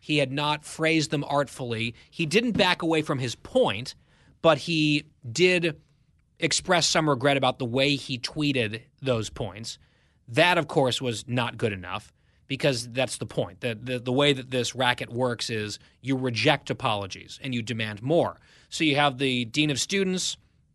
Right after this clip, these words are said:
He shows up, or the dean of the law school, he shows up, prostrates himself before these student activists. He's so sorry. He's betrayed their trust. How exactly?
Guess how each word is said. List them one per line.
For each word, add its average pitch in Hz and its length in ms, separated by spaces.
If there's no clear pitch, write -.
He 185 120
shows 165 320
up, 151 160
or 123 140
the 117 100
dean 143 160
of 151 60
the 143 60
law 139 240
school, 135 280
he 151 120
shows 160 280
up, 147 240
prostrates 170 760
himself 143 600
before 147 420
these 131 260
student 135 320
activists. 120 580
He's 151 220
so 180 240
sorry. 156 640
He's 127 120
betrayed 165 440
their 147 140
trust. 139 400
How 247 300
exactly? 240 580